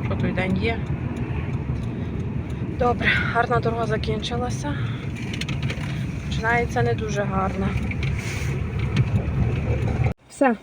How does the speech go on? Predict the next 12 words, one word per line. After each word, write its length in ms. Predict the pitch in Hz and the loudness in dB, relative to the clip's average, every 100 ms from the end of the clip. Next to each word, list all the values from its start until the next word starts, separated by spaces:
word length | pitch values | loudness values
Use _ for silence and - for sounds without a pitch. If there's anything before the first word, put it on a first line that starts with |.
| - - - - | -8 -20 -8 2
повертаємося 600 | 240 247 262 254 240 233 | 2 4 4 4 2 0
додому. 440 | 233 233 220 226 - - - - - - - - - | 2 4 4 0 -6 -20 -20 -20 -18 -14 -14 -14 2
Е, 280 | 220 233 247 240 | 8 10 10 6
сьогодні 420 | - - 277 262 269 | 0 8 8 8 8
малинка 460 | 247 302 339 - | 10 8 6 4
була, 280 | 202 208 190 | 6 8 6
до 120 | 180 | 6
речі, 380 | 185 175 - 202 - _ | 2 0 -4 -8 -8 _
по 160 | 254 247 | 4 6
дев'яносто 680 | 220 226 240 285 349 - 370 | 8 8 6 6 2 0 0
п'ять 340 | - 254 247 | 2 2 2
гривень 440 | 233 214 214 220 | -2 0 -2 -4